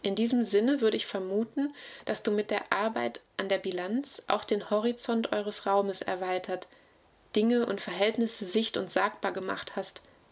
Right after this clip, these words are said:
die so bisher noch nicht zur Sprache gekommen waren. Außerdem hast du, und das meine ich ganz affirmativ, gewissermaßen ein institutionelles und formalisiertes Wissen gestohlen,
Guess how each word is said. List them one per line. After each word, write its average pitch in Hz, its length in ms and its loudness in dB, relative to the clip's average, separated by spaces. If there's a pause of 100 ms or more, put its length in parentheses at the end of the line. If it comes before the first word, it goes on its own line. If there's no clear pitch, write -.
(160)
die 208 80 4
so 220 180 4
bisher 226 680 2
noch 202 200 0
nicht 233 320 2
zur - 220 -2
Sprache 180 540 -2
gekommen 180 500 -8
waren. 180 300 -10 (1400)
Außerdem 226 480 0
hast 247 280 -2
du, 262 140 2 (300)
und 208 140 2
das 208 140 2
meine 208 200 2
ich 202 120 0
ganz 226 260 -2
affirmativ, 214 840 -2 (500)
gewissermaßen 233 840 0
ein 208 360 0 (100)
institutionelles 214 1120 2
und 202 240 -2
formalisiertes 208 1000 0
Wissen 226 400 4
gestohlen, 170 800 4